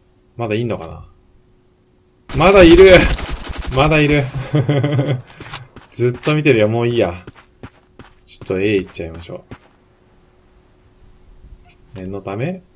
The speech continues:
後ろを警戒して。これでね、後ろから撃たれたらアホだからね。一人やってく。手負いかな、今のは。お。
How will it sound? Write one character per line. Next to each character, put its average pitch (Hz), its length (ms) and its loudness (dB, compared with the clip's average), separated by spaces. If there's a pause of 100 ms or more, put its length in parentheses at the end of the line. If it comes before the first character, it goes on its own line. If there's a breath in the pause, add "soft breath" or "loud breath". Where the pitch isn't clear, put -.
(140)
後 95 340 -10
ろ 92 80 -8
を 90 40 -14
警 90 240 -14
戒 90 240 -12
し - 140 -20
て。 120 260 -10 (1080)
こ - 180 -12
れ 123 100 -6
で 135 120 -6
ね、 135 120 -2
後 135 280 -4
ろ 143 60 -6
か - 160 -4
ら 156 60 0
撃 151 80 -6
た 147 80 -4
れ 143 100 -2
た 123 80 -2
ら 87 280 -6
ア 101 80 -10
ホ 120 120 -4
だ 104 120 -4
か 92 100 -12
ら 82 180 -14
ね。 82 120 -20 (1160)
一 - 840 -2
人 95 80 -4
や 92 80 -4
っ 90 40 -12
て 107 200 -6
く。 98 280 -4 (200)
手 110 100 -4
負 120 160 -2
い 120 60 -4
か 123 100 -6
な、 131 120 -2
今 104 180 -6
の 92 100 -8
は。 90 140 -12 (3750)
お。 113 160 -10